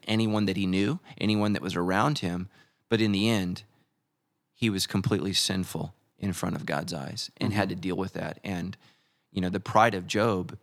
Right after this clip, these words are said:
Speaker 1: in his righteousness was self-righteousness, and he had to be broken of that. And ultimately, then God allowed this tremendous healing to take place in his life. And so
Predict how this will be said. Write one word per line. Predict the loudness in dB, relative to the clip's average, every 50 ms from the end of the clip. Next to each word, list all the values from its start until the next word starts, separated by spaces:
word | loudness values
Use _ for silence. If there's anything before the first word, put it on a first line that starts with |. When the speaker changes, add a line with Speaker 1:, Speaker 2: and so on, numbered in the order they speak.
| _
Speaker 1:
in | 0 2 2 4
his | 2 2 2 2
righteousness | 2 2 2 2 0 -2 -2 -2 0 0 0 0 0 -2
was | 0 0 0
self-righteousness, | 0 2 2 2 0 0 -2 -4 -4 -4 -4 -6 -8 -8 -6 -6 -6 -8 -8 -6 -4
and | -2 -2 -2
he | -4 -2 -2 0 0
had | 0
to | 0 -2
be | -2 -4 -4
broken | -4 -4 -6 -4 -6 -8 -8 -8
of | -6 -6
that. | -6 -6 -6 -8 -12 -18 -20 -20 _ _ 2
And | 2 4
ultimately, | 4 2 0 -2 -2 -2 0 -2 -2
then | 0 0 0 0 -2 -2
God | -4 -2 -2 -2 -2 -4 -6 -8 -12 -16 _ _ _ _ _ _ _ _ _ _ _ _ _ _ _ _ -4 -2
allowed | 0 2 4 4 2 2
this | 0 -2 -2
tremendous | -2 -2 0 0 0 0 -2 -2 -2
healing | -2 -2 -2 -2 -2
to | -4 -4
take | -4 -6 -4
place | -2 -2 -2 0 -2 -2
in | -2
his | -4 -2 0
life. | 0 0 0 -2 -4
And | -6 -4
so | -2 -2 -4 -4